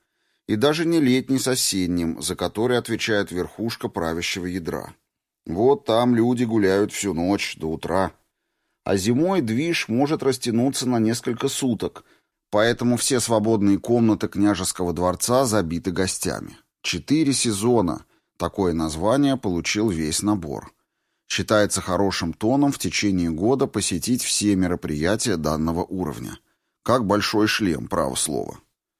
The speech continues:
На обратном пути все молчали. Джан была хмурой и ушла в себя. Я знал, что девушке нравится блистать в высшем свете,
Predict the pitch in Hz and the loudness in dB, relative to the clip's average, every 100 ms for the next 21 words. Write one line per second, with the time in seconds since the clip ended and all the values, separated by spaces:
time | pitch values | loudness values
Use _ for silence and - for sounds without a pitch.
0 | _ _ _ _ _ - 107 113 113 117 | _ _ _ _ _ -6 0 2 2 2
1 | 113 113 101 101 101 131 135 - 98 92 | 2 0 -2 -2 -4 -4 -2 -2 -2 -2
2 | 95 104 - 76 53 - _ _ _ _ | -4 -4 -6 -6 -10 -18 _ _ _ _
3 | _ _ - 87 110 143 151 131 120 110 | _ _ -10 -2 2 2 4 4 4 2
4 | - 110 143 160 156 - 101 90 90 101 | 0 2 4 4 2 0 -2 -2 -2 -2
5 | 101 - 117 82 73 76 _ _ - 85 | -2 -2 -4 -4 -8 -12 _ _ -8 -2
6 | 113 120 127 107 90 - 85 113 127 120 | 0 2 2 2 0 -4 -2 0 0 -2
7 | 135 135 120 90 82 85 87 92 - 90 | 0 2 2 0 -2 -4 -4 -4 -2 -4
8 | - 85 90 - 90 90 90 85 78 87 | -4 -6 -6 -4 -4 -4 -4 -6 -6 -8